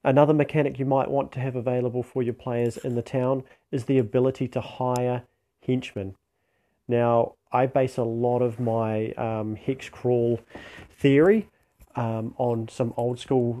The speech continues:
Dungeons and Dragons, especially, uh, the B X edition. And in B X, there's the ability to hire torchbearers, um,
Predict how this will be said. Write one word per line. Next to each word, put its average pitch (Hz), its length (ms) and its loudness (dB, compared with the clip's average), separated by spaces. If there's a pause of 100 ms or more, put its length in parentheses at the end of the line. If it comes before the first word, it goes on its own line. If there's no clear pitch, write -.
Dungeons 127 300 0
and 123 160 -2
Dragons, 147 420 0
especially, 135 760 -2
uh, 117 240 -4
the 113 120 -8
B 123 280 2
X 139 200 -4
edition. 160 440 -2 (1000)
And 117 380 -4
in 139 200 -4
B 127 240 0
X, - 260 -10 (460)
there's 127 200 0
the 127 120 4
ability 127 520 2
to 120 180 -2
hire 113 560 -2 (560)
torchbearers, 151 800 4 (760)
um, 104 280 -4